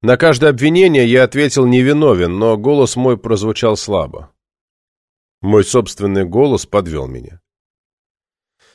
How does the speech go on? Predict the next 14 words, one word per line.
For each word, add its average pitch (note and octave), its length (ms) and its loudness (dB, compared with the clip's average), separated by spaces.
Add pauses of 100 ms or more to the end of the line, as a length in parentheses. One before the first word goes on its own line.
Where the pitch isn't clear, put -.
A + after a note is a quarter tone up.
(120)
С - 80 -12
тех D3 200 -2
пор G#3 240 2
на F3 120 2
протяжении D3 600 0
вот D3 200 -2
уже C3+ 200 0
двух C3 240 -6
с - 40 -14
половиной C3 460 0
последних G#2+ 540 -2
недель A2+ 420 -2
я G2+ 180 -2
молчал. G2+ 600 -6